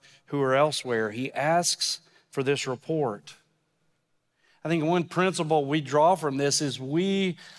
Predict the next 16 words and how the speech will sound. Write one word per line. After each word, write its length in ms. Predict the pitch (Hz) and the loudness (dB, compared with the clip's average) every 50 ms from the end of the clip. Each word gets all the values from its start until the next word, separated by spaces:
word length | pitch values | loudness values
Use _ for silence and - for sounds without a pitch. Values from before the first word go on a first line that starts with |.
| - - - - | -20 -20 -8 2
as 160 | - 151 151 135 | 2 2 2 2
the 80 | 160 | -2
people 340 | 156 - 185 185 151 165 151 | -2 0 -4 -2 0 0 0
of 100 | 147 139 | 0 4
God, 340 | 165 170 180 185 185 165 147 | 6 6 8 8 6 4 2
need 240 | 160 170 185 180 165 | -2 0 0 0 0
to 100 | 170 160 | 0 0
be 160 | 165 165 156 | 0 -2 -2
concerned 840 | - - 147 135 - - - 175 175 175 165 151 147 147 147 143 131 - - - - - - _ | -2 -4 -6 -4 -2 0 2 2 4 4 2 2 0 -2 -2 -4 -8 -12 -16 -20 -20 -20 -16 _
not 300 | 151 147 156 170 180 160 | 0 2 2 2 2 0
just 260 | 143 165 165 143 - | 0 0 -2 0 0
with 140 | 156 151 147 | 0 0 2
our 140 | 147 147 147 | 4 2 2
own 140 | 147 143 | 2 0
immediate 460 | 143 139 143 160 180 165 170 156 - - | -2 -2 -2 -2 -2 0 -2 -2 -2 -2
needs, 420 | 127 127 123 120 123 123 120 | -4 -6 -6 -6 -6 -8 -10